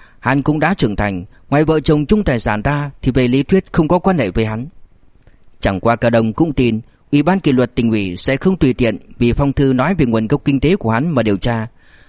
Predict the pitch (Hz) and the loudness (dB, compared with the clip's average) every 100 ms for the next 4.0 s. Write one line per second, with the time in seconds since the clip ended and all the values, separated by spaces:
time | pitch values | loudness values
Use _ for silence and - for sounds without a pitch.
0 | _ - 147 135 139 196 214 - 131 107 | _ -2 0 2 0 0 0 0 0 0
1 | 101 151 165 226 - - - - - 165 | 0 -2 2 0 0 -20 -20 -6 0 2
2 | 156 143 202 - 131 127 - 117 107 95 | 2 2 0 2 2 2 0 0 0 -2
3 | 82 - 160 139 110 117 113 113 131 | -6 -2 0 0 -2 -2 -2 -4 -8